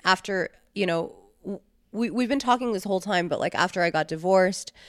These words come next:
and then after you left your long-term relationship, like, we started hanging out again and fucking again. Like, did you have,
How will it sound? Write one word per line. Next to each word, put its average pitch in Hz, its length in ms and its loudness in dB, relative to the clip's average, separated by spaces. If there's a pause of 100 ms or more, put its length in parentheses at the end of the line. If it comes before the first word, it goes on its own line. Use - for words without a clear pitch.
(180)
and 180 100 -6
then 175 80 0
after 165 240 -4
you 170 200 -2
left 160 240 -2
your 170 260 2
long-term 175 600 -6
relationship, 165 760 -6
like, 160 180 -6
we 175 120 -4
started 165 400 -8
hanging 156 320 -6
out 202 180 -2
again 156 500 -2 (540)
and 156 400 -4 (380)
fucking 170 460 -4
again. 156 600 -4 (280)
Like, 185 220 -2
did 170 220 -2
you 214 240 -4
have, 175 600 -6